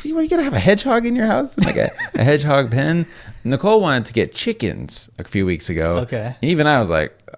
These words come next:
Speaker 1: uh, "This ain't no farm."
Speaker 2: <laughs>
Speaker 1: We ain't got no place for chickens just to get fresh eggs.
Speaker 2: Yeah, like, ha-, you would need a, like, a couple, right?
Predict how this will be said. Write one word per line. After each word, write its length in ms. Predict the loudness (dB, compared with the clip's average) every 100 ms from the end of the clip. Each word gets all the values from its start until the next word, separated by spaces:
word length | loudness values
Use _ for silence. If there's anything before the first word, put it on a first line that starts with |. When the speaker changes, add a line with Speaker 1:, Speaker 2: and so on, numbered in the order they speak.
| -8
Speaker 1:
uh, 260 | -14 -10
"This 160 | -6 -2
ain't 160 | 0
no 120 | 0 0
farm." 400 | 0 2 4 2
Speaker 2:
<laughs> 60 | 0 -10 -4 -4 -4 -10 -6
Speaker 1:
We 100 | -2
ain't 60 | 0
got 100 | 2
no 80 | 2
place 260 | 2 -2
for 80 | -2
chickens 560 | -4 0 2 0 -2 -10 -20 -20 -6
just 180 | -4
to 40 | -2
get 140 | -4
fresh 320 | 0 0 2
eggs. 460 | 4 2 2 -8 -12 _ 0
Speaker 2:
Yeah, 220 | 0 2
like, 140 | 0
ha-, 120 | -2 -2
you 180 | 2 2
would 100 | 2
need 200 | -2 -4
a, 120 | -6 -12 -8
like, 200 | -6 -6
a 80 | -6
couple, 400 | -4 -4 -6 -6
right? 340 | -4 -6 -8